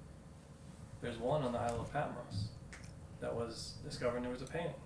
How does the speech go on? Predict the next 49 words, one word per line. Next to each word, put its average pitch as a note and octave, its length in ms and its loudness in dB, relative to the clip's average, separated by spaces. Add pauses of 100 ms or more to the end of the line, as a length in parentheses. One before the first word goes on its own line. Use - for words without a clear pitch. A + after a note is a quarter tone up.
(140)
And C3+ 100 4
the B2+ 60 4
painting E3 360 2
was C3+ 120 -2
called, D3+ 400 8 (520)
right? A#2+ 200 0
And C3 80 -4
it B2 60 2
was A#2 100 -2
this A2+ 260 -4 (300)
painting, B2 200 0
do A#2+ 60 -4 (100)
more A#2+ 140 -4
research. - 400 -6 (680)
But C3+ 200 6
in E3+ 160 8
it, - 140 4 (380)
there A#2+ 260 2
was - 360 2 (460)
people D3 340 0
in B2+ 120 4
those B2 260 2
images. A2 300 2 (140)
Apostle A2 280 0
John A#2 420 0
was, - 160 -2 (380)
after - 200 0
they G2+ 200 -2 (600)
tried G#2 200 0
to - 40 -4
kill A#2+ 200 0
him A#2+ 160 2
multiple - 360 -2
times A#2+ 380 4
and A2 80 -4 (320)
unsuccessfully, C#3+ 680 2 (1000)
including A#2+ 380 -2
boiled A2+ 280 0
him A#2+ 160 0
in A2+ 80 -2
oil A#2+ 200 2
and A2+ 100 -2
all A#2 160 -2
the A#2 60 0
rest A#2 180 -4
of - 80 -8
it, G#2 100 -6
right? B2 220 0
But, B2 160 0